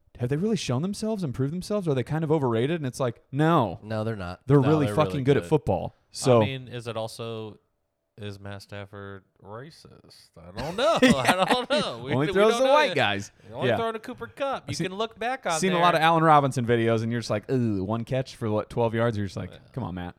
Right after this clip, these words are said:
Speaker 2: Be better.
Speaker 1: Uh,
Speaker 2: Robinson. Robinson.
Speaker 3: He was. He was open. <laughs>
Speaker 1: Yeah.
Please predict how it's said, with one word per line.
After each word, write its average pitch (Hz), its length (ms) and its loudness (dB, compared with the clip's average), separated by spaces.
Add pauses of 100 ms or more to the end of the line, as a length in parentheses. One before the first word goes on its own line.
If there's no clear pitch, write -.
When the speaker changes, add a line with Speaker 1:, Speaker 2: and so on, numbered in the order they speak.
Speaker 2:
Be 117 80 -8
better. 104 400 -6 (260)
Speaker 1:
Uh, 120 460 6
Speaker 2:
Robinson. - 20 -20
Robinson. 120 560 -2 (480)
Speaker 3:
He 185 140 -6
was. 202 340 -4
He 139 80 -8
was 151 140 -6
open. - 420 -2
<laughs> - 60 -20
Speaker 1:
Yeah. 143 340 2